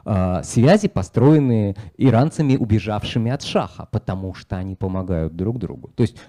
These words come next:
у них там нет других вещей, которые я сказал, там, институциализации и так далее, но у них, безусловно, есть корпоративная помощь. И она позволит разбогатеть, она позволит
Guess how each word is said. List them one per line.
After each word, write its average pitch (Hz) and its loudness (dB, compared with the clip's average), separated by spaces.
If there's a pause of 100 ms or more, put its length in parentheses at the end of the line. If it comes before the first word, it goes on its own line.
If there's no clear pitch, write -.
(120)
у 151 4
них 143 4
там 113 2
нет 98 -2
других 139 2 (120)
вещей, 107 -4
которые 95 -6
я 98 -4
сказал, 87 -6
там, 80 -12 (300)
институциализации 98 -2
и - -4
так 104 -6
далее, 233 4
но 117 4 (160)
у 113 -4
них, 123 0
безусловно, 95 -2
есть 85 -4
корпоративная 82 -6
помощь. - -18 (220)
И - -10
она 120 2
позволит 90 -4
разбогатеть, 85 -6 (160)
она 104 -6
позволит 85 -6